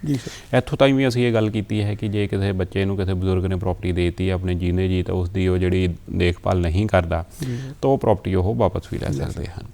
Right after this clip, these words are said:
Speaker 2: ਪ੍ਰਾਪਰਟੀ ਤਾਂ ਵਾਪਸ ਆ ਗਈ ਜੀ ਸਾਡੇ ਕੋਲ, but ਉਹਦੇ ਵਿੱਚ ਬੱਚੇ ਵੀ ਸਾਡੀ ਦੇਖ ਰੇਖ ਨਹੀਂ ਕਰ ਰਹੇ।
Speaker 1: ਜੀ ਸਰ।
Speaker 2: ਤਾਂ ਸਾਡਾ ਜਿਹੜਾ ਰੋਜ਼ਾਨਾ ਜ਼ਿੰਦਗੀ ਦੀ ਜਿਹੜੀ ਆਈ ਚਲਾਈ ਉਹ ਮੁਸ਼ਕਲ ਹੋ ਜਾਂਦੀ ਹੈ।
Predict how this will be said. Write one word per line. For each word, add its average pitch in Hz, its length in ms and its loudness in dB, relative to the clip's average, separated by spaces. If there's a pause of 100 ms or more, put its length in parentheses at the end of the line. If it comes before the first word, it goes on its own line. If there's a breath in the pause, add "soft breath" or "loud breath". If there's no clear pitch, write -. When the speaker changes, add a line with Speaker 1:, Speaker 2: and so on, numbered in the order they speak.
(480 loud breath)
Speaker 2:
ਪ੍ਰਾਪਰਟੀ 135 360 6
ਤਾਂ 156 120 6
ਵਾਪਸ 135 360 4
ਆ 101 100 4
ਗਈ 92 80 2
ਜੀ 92 140 0
ਸਾਡੇ 90 300 0
ਕੋਲ, 92 260 0
but 107 300 8
ਉਹਦੇ 139 200 4
ਵਿੱਚ 131 180 0
ਬੱਚੇ 107 280 2
ਵੀ 110 100 2
ਸਾਡੀ 104 260 2
ਦੇਖ 95 240 4
ਰੇਖ 95 160 0
ਨਹੀਂ 95 260 2
ਕਰ 92 220 2
ਰਹੇ। 87 140 0
Speaker 1:
ਜੀ 139 140 -4
ਸਰ। - 160 -10 (160)
Speaker 2:
ਤਾਂ 151 120 4
ਸਾਡਾ 120 420 6
ਜਿਹੜਾ 135 800 6
ਰੋਜ਼ਾਨਾ 104 540 6
ਜ਼ਿੰਦਗੀ 101 340 4
ਦੀ 104 140 2
ਜਿਹੜੀ 104 260 2
ਆਈ 95 160 6
ਚਲਾਈ 92 340 2
ਉਹ 120 100 4
ਮੁਸ਼ਕਲ 98 360 0
ਹੋ 87 100 0
ਜਾਂਦੀ 90 340 -2
ਹੈ। - 60 0